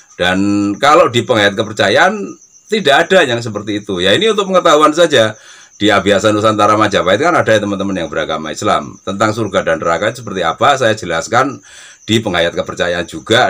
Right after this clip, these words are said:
dengan perbandingan agama Islam atau Kristen begitu. Di Kristen saya juga nggak tahu ya, rasanya juga tidak ada penggambaran surga itu seperti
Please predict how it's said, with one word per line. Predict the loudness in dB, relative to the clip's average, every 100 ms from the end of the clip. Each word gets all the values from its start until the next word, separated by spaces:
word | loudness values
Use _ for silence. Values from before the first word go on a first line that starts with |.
| -2
dengan | -6
perbandingan | -6 -8 -6 -6 -6 -6 -6
agama | -6 -6 -4 -4 -6
Islam | -6 -2 -2 -4
atau | -8 -8
Kristen | -10 -8 -8
begitu. | -8 -12 -10 -10 -10 -14 _ -20 -20 -20 -20 _ _ _ -6
Di |
Kristen | -2 0 0 -2 -4 0
saya | 2 2
juga | 2 2 0
nggak | -2 0
tahu | 4 4 4
ya, | 0 -4 -4
rasanya | 0 2 2 2 0
juga | 0 0
tidak | 0 -2 0 0 2
ada | 4 2
penggambaran | -2 -2 -2 0 0 2 0 -4 -10 _ _ _ _ _ _ _ -10
surga | -4 -2 0 0 0
itu | -4
seperti | -6 -6 -2